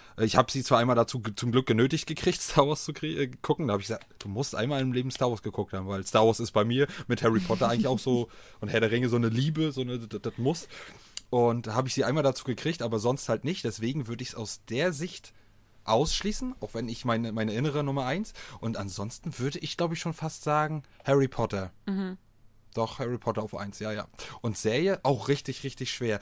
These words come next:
Speaker 1: Es zählt aber dabei nicht, wie viele Folgen die Serie hat, sondern wie oft man die neu geguckt hat, ne?
Speaker 3: Ja.
Speaker 2: Ja, genau.
Speaker 1: Weil
Speaker 2: Wie oft
Speaker 1: das
Speaker 2: du die
Speaker 1: ist
Speaker 2: ganzen Staffeln geguckt hast.
Speaker 1: Ja, das ist halt schwierig. Sonst hätte ich halt Naruto oder One Piece gesagt, aber die haben so viel.
Speaker 3: Ja, klar.
Speaker 1: Und da schaffst du's nicht einfach, die mal so durchzugucken.
Speaker 3: Ja.
Speaker 1: Deswegen kann ich, muss ich die leider ausschließen.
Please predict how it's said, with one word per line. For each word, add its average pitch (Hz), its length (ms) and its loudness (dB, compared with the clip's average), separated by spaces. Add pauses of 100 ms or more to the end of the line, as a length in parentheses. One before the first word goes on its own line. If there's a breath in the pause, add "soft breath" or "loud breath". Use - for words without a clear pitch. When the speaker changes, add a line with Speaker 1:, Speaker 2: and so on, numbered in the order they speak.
(180 loud breath)
Speaker 1:
Es - 200 -2
zählt 156 320 2
aber 139 160 0
dabei 131 320 2
nicht, 170 260 0
wie 160 80 0
viele 139 240 -2
Folgen 170 380 2
die 185 80 -8
Serie 190 240 2
hat, 196 80 2
sondern 151 260 0
wie 147 120 -2
oft 151 160 -2
man 147 120 2
die 147 80 0
neu 135 220 6
geguckt - 360 -6
hat, 95 140 -8
ne? 165 160 -4 (180)
Speaker 3:
Ja. 214 220 -4 (240)
Speaker 2:
Ja, 247 280 6
genau. 214 640 0
Speaker 1:
Weil 220 160 2
Speaker 2:
Wie 226 40 6
oft 226 80 4
Speaker 1:
das 220 60 -2
Speaker 2:
du 226 60 0
die 202 60 0
Speaker 1:
ist 190 80 -2
Speaker 2:
ganzen 214 320 4
Staffeln 202 420 0
geguckt 202 460 -4
hast. 196 120 -8
Speaker 1:
Ja, 101 180 -4
das 107 180 -4
ist 131 120 -4
halt 113 140 4
schwierig. 120 380 4
Sonst 104 160 0
hätte 127 100 6
ich 120 80 0
halt 120 140 4
Naruto 113 360 2
oder 113 140 6
One 107 160 2
Piece 127 200 -6
gesagt, 135 200 -2
aber 107 160 -2
die 107 140 -4
haben 107 200 2
so 104 400 0
viel. 131 540 0
Speaker 3:
Ja, 185 240 -4
klar. 175 460 -14 (140)
Speaker 1:
Und 120 280 2
da 120 100 10
schaffst - 300 6
du's - 140 -2
nicht 127 180 4
einfach, 120 180 4
die 120 120 -2
mal 110 140 2
so 107 100 -4
durchzugucken. 120 520 -4
Speaker 3:
Ja. 107 60 2
Speaker 1:
Deswegen 113 300 -2
kann 120 120 -2
ich, 113 80 0
muss 110 160 -2
ich 104 80 -6
die 131 120 0
leider 110 240 2
ausschließen. 139 560 -2